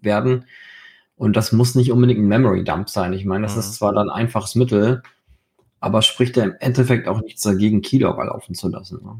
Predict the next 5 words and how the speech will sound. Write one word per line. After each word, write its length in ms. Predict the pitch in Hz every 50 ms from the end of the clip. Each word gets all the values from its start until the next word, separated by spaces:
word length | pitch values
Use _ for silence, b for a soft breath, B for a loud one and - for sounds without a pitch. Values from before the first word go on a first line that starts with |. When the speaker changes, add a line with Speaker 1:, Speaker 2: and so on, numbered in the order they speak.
| - _ _
Speaker 2:
Genau, 280 | - 226 196 135 123 120
Keylogger 920 | - - - 175 180 185 180 165 160 170 165 160 160 160 156 147 - -
oder 380 | 147 147 156 151 151 143 139
Zwischenablage 1040 | - - - - - 110 120 120 - - 107 104 98 101 - - 101 98 98 98 -
kopieren, 640 | - - 104 - - - - 98 92 90 90 90 101